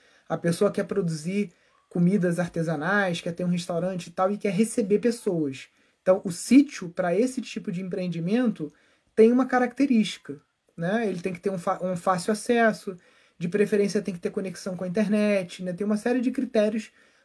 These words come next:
pra escolha de um sítio pra você montar um hotel fazenda, por exemplo.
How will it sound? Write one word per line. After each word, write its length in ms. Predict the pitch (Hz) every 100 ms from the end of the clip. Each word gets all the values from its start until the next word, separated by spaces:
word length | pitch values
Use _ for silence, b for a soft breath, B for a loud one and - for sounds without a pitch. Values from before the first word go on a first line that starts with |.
| -
pra 140 | 196
escolha 380 | 208 - 208 208
de 140 | 196
um 40 | 214
sítio 300 | - 208 -
pra 140 | 214
você 200 | 196 -
montar 300 | 214 196 175
um 120 | 196
hotel 220 | 196 202 196
fazenda, 540 | - 202 170 180 185
por 160 | 180 190
exemplo. 500 | 214 170 147 -